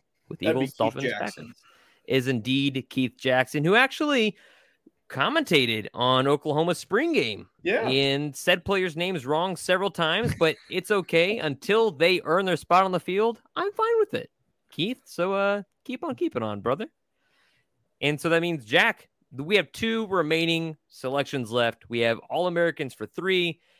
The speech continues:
Speaker 1: and Alan's favorite, not random, but for five hundred.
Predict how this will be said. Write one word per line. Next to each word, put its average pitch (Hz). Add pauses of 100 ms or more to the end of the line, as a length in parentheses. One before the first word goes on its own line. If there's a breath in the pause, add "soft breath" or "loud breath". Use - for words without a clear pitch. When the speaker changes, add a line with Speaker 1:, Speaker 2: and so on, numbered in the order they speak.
(160 soft breath)
Speaker 1:
and 135
Alan's 156
favorite, 147 (680)
not 151
random, 117
but 120
for 110
five 131
hundred. 110